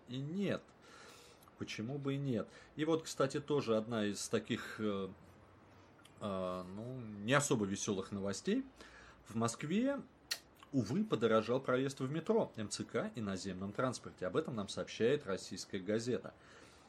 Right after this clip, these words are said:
Сегодня вступили в силу, ну, уже не сегодня, со второго числа, вступили в силу новые тарифы на проезд в городском транспорте. Как сообщает пресс-служба столичного департамента транспорта, в среднем подорожание составило пять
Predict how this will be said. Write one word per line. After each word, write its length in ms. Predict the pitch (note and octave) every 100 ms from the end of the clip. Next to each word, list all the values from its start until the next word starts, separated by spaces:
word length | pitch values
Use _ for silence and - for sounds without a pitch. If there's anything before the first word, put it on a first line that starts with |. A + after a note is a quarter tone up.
| -
Сегодня 360 | - D#3 B3 G3
вступили 440 | - C3+ D3+ A2+
в 80 | G#2+
силу, 420 | - F3+ G3+ B2+ - -
ну, 100 | C#3
уже 160 | A#2 G#2
не 120 | E2+
сегодня, 640 | - F2 E2 A#2+ D#3 A2+ -
со 160 | -
второго 400 | F2 F#2 F2 F2 -
числа, 440 | - - B2+ G#3+ - - -
вступили 400 | - A#2 A#2 G2
в 80 | -
силу 340 | - A#3 F3
новые 300 | B2+ C3 G#2
тарифы 460 | - G#2 F#3+ A3 D#3
на 120 | A#2
проезд 400 | - G2 C3+ D3+
в 60 | G2+
городском 480 | F#2+ G2 - B2
транспорте. 560 | B2 D3 B2+ - - - - - - - - -
Как 200 | C4 -
сообщает 500 | D3 - - B2+ -
пресс-служба 580 | A2 G#2 - A#2 G2
столичного 540 | G2 - G#2+ G#2+ - F#2+
департамента 640 | G2+ G2 F#2 G2+ F2+ E2
транспорта, 640 | F2+ F#2 D3+ G#3 - - -
в 60 |
среднем 320 | - G#3+ F#3
подорожание 640 | B2+ G#2+ G#2 G2 C#3+ F#3 A2
составило 580 | G#2 - C3+ G#2 F#2
пять 280 | - G3 A#3+